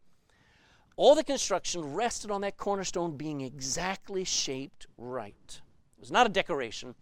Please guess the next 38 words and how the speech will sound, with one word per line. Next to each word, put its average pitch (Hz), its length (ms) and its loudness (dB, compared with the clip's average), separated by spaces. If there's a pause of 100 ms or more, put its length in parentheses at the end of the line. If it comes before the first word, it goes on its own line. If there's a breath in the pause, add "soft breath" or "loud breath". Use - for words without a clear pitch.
(200 loud breath)
Now, 151 140 -2
I've 202 160 2
seen 170 260 -4
buildings 160 400 -2
where 143 100 -8
they'll 131 140 -6
put - 220 -8
a 160 40 -4
cornerstone 123 760 -8 (320 loud breath)
and 151 100 2
it's 131 100 -2
just - 160 -4
a 156 40 -4
decoration. 139 600 -4 (840 loud breath)
But 127 260 0 (280)
if - 180 -18
you're 226 160 -2
gonna, 233 320 -4
if, 139 180 -10
when, 139 380 -8
when 131 320 -10 (280)
older 247 360 2
buildings, 190 400 0
you 147 80 -6
go 170 100 -4
to 170 60 -6
these 143 340 -10
huge 202 640 -6
buildings, 147 720 -12
you 131 80 -12
know, 117 160 -10
sometimes 110 340 -14
cathedrals 135 600 -10
and 123 100 -16
things 123 100 -16
like 120 140 -14
this, 117 160 -10 (600 loud breath)
they, 160 340 0